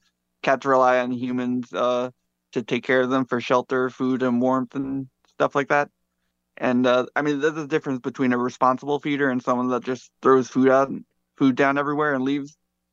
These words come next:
I mean, p-, uh, feeders do need to clean up after they put the food down.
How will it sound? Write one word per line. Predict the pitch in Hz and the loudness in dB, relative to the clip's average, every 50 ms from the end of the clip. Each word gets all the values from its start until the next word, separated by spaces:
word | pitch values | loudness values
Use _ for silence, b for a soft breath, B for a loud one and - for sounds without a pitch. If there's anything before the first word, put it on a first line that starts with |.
| _ _ _ - - | _ _ _ -8 -2
I | 135 | 0
mean, | 131 131 131 135 | 2 2 2 2
p-, | 123 - 156 - | 0 -4 -4 0
uh, | 131 135 135 131 | 2 2 2 2
feeders | 123 - 160 151 147 139 131 117 | 0 -2 -2 0 0 0 -2 0
do | 135 139 | -2 0
need | 135 131 123 - | 0 0 -2 -4
to | - | -8
clean | - - 127 123 127 | -8 -4 -2 -2 0
up | 127 131 | 0 0
after | 131 131 127 - - 131 127 123 120 127 123 _ _ - | 0 0 -2 -4 -8 -6 -6 -6 -6 -10 -12 _ _ -10
they | 127 123 | -8 -4
put | - 131 - | -4 -6 -6
the | - | -6
food | - - 139 131 120 | -6 -2 0 2 2
down. | 143 147 151 151 | 4 2 2 0